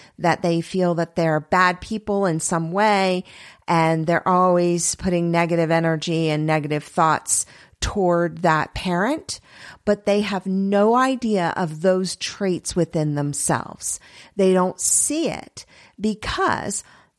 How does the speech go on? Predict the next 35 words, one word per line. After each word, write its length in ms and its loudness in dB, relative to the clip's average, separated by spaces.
this 220 2
is 160 -2
the 120 2
thing 300 -2
I 100 2
hear 200 2
all 120 2
the 100 -2
time. 420 -2
"I 140 2
don't 120 4
want 120 4
to 60 2
be 160 4
like 240 0
my 180 2
mother," 460 4
<laughs> 380 -14
right? 400 0
They 160 0
don't 160 -2
want 180 0
to 40 -4
be 180 0
like 220 -2
their 160 0
mother. 460 -2
So 300 2
they 200 2
will 180 0
project 720 0
that 180 -4
their 120 0
mother 460 0
is, 460 2